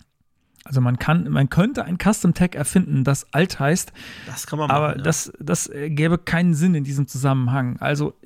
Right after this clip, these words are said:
Speaker 1: denkt immer dran, es ist ein Alt-Attribut und wenn ihr mich fröhlich machen wollt, dann nennt ihr es Alt-Attribut und wenn ihr mich ein bisschen ankäsen wollt, dann sagt ihr Alt-Tag.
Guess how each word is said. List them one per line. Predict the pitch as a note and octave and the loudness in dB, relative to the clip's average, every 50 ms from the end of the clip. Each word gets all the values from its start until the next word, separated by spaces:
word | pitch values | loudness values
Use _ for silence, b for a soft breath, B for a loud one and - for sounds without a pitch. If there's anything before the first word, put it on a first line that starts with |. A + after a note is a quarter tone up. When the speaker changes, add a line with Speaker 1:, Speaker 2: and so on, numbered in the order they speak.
| - - | -4 -4
Speaker 1:
denkt | E3 E3+ - - | -2 -2 -2 -2
immer | - E3 F3 E3 | 0 2 2 2
dran, | - D3+ - - | 0 -4 -4 -4
es | D#3 - | -4 -4
ist | E3+ - - | -4 -2 -2
ein | D#3+ - - | -4 -2 0
Alt-Attribut | C#3 D3 - - - C#3 - - C3+ A#2 E3 A#3+ D4 - - | 0 0 0 0 -4 -4 0 0 0 2 4 2 2 2 2
und | - C#3 C3 | 0 0 2
wenn | D3 C3 G2+ | 2 -2 -2
ihr | G2+ B2 A2+ | 0 0 2
mich | A#2+ E3+ A#3+ - | 2 2 2 0
fröhlich | - - G3 F#3 F3+ D#3+ | 0 0 2 2 2 2
machen | E3+ D#3 C3+ C#3 C3 B2 | 2 2 2 2 2 0
wollt, | C3 B2+ - C3 | 0 -2 0 0
dann | A#2 A2+ | 2 2
nennt | A2 A2 - - | 2 2 0 0
ihr | C3 C3 | -2 -4
es | A#2+ - | -4 -4
Alt-Attribut | - C#3 C#3 - - - - - - A2 E3 A#3+ D4 - | -4 -4 -4 -4 -6 -14 -16 -14 -6 -2 0 0 0 -2
und | - - C3+ B2 C#3 | -2 -2 -2 -2 0
wenn | - - - | -2 -2 0
ihr | A#2+ B2 | 0 0
mich | B2+ C#3 - - | 0 0 0 -2
ein | C3 - | -2 -2
bisschen | C3 - - B2+ B2+ B B B B B | -2 -2 0 -2 -4 B B B B B
ankäsen | - C#3+ E3+ G3 - - D#3 D3 C#3 C3+ C3 | 0 2 2 2 2 2 2 2 2 0 0
wollt, | B2+ B2+ B2 - - | 0 0 -2 0 0
dann | A#2+ A#2 | 0 0
sagt | B2 A#2 - - | 0 0 -2 -4
ihr | - - | -4 0
Alt-Tag. | - C3+ B2 - - - A3 G#3+ - | 0 0 0 0 2 2 2 2 0